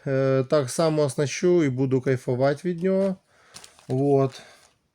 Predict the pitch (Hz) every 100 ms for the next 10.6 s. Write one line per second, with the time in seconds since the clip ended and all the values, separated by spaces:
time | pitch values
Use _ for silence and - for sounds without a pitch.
0 | _ _ _ _ _ - 147 - 247 202
1 | 185 170 - 185 185 208 214 190 151 -
2 | - - 131 131 165 165 156 147 151 151
3 | 143 143 143 131 139 135 - 139 - 131
4 | 127 139 143 170 170 135 120 - _ _
5 | _ _ _ _ _ _ _ _ - 120
6 | 120 120 - 143 143 165 160 147 - 131
7 | - 127 120 120 127 196 196 180 147 127
8 | 127 113 110 - - _ _ _ _ _
9 | _ _ _ _ _ - 131 156 151 151
10 | 156 160 139 120 110 107